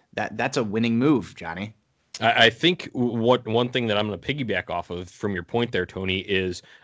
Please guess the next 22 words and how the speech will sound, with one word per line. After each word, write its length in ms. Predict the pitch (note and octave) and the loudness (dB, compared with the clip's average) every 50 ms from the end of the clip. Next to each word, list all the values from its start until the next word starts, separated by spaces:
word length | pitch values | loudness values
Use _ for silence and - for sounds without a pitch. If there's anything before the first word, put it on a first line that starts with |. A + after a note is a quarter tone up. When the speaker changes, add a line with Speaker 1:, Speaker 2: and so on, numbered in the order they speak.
| _ - | _ -4
Speaker 2:
I 80 | A2+ | -4
think 400 | F#2+ - - - F3+ A3 G#3 - | -4 -4 -2 0 0 0 0 -2
this 200 | - C#3 C3+ - | -2 -4 -2 -2
is 140 | A2+ G2+ F2+ | -6 -8 -8
big 360 | E2 D#2+ G#2 A2 A#2+ A2+ G2+ | -4 0 0 2 2 0 -2
for 160 | - - F#2 | -8 -10 -10
Michael 340 | F2+ F2+ G2 G#2 G#2 - E2 | -6 -4 -4 -4 -4 -4 -8
Kopech 460 | - - - G#2 G2 - - - - - _ _ _ _ | -12 -4 -2 -2 -2 -2 -6 -12 -14 -14 _ _ _ _
because 260 | - G2 - C3+ B2 | -8 0 2 2 2
you're 100 | A2+ A#2 | 2 0
not 240 | A2+ C3 F3 - - _ | 0 0 -2 -2 -4 _
thrusting 440 | - A2 G#2+ A#2 - - - B2+ | -8 -6 -4 -4 -4 -6 -6 -6
him 140 | G#2+ G2 E2+ | -6 -6 -4
into 200 | F#2 G#2+ A2 G2 E2+ | -4 -4 -2 -2 -4
that. 180 | E2 - - | -6 -6 0
"We 120 | B2+ C3 B2 | 2 2 2
need 300 | A2+ A2 A2 A2 G#2 F2 | 2 0 -2 -4 -4 -6
you 140 | F2+ F2+ | -10 -12
to 60 | F2 E2+ | -12 -12
be 180 | F2+ G2 F2+ | -10 -10 -10
this 200 | E2 D#2+ - - | -10 -12 -14 -16
lockdown 640 | - C#2+ E2+ E2 F2 - _ F2+ E2+ E2 E2 E2 D#2+ | -14 -12 -10 -10 -10 -10 _ -8 -6 -6 -6 -8 -10